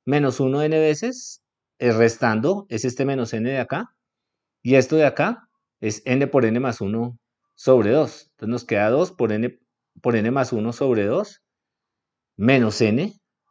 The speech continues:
el n que traíamos de acá. Se simplifica esta cosa de acá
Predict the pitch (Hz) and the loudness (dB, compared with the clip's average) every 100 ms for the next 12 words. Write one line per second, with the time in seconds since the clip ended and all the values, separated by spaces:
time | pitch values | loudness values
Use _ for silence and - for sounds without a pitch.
0 | _ _ _ _ _ - 92 98 113 135 | _ _ _ _ _ -12 -6 -4 -2 -2
1 | 127 101 101 110 127 107 - 131 - _ | 0 0 0 0 -2 -4 -2 -4 -4 _
2 | - - - _ _ _ _ _ - 127 | -20 -20 -20 _ _ _ _ _ -4 0
3 | 123 170 180 196 185 185 180 170 170 165 | 2 2 0 0 0 -2 0 0 0 0
4 | 170 170 170 143 147 220 - | 0 0 0 0 -2 -2 -8